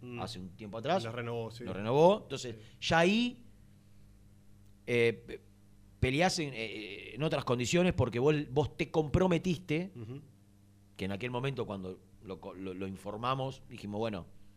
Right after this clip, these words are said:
Speaker 2: ante la nada misma que era perder al jugador dentro de cuatro meses, comprometerte a, a, a atender una venta y darle el diez por ciento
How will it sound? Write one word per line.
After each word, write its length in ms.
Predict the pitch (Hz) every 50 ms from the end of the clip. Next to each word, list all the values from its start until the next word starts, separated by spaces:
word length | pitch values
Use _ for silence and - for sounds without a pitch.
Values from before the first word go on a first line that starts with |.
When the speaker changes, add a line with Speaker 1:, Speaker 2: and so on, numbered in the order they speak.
| - - - - - - - - -
Speaker 2:
ante 340 | - 110 104 101 92 107 104
la 120 | 104 104
nada 260 | 110 120 120 117 117 117
misma 260 | 123 123 120 113 107
que 100 | 95 107
era 140 | 107 104 -
perder 280 | 104 104 110 120 117
al 80 | 117 -
jugador 520 | - 107 110 113 117 127 135 147 147 143 - - - - -
dentro 300 | - 107 101 92 104 107
de 80 | 107 101
cuatro 260 | 113 127 117 117 120
meses, 380 | 147 160 156 156 147 120 101 - - - - - - - -
comprometerte 720 | - - 101 104 - 110 113 117 117 127 143 139 117 135
a, 60 | 123 120
a, 200 | 110 107 110 107
a 160 | - 98 104
atender 320 | 104 110 113 123 135 135
una 160 | 131 131 131
venta 400 | 131 123 113 107 95 82 95 90
y 120 | 90 95 101
darle 240 | 117 123 120 120 113
el 40 |
diez 140 | 117 117 113
por 160 | 113 113 107
ciento 560 | 104 - 143 165 165 131 151 131 113 95 87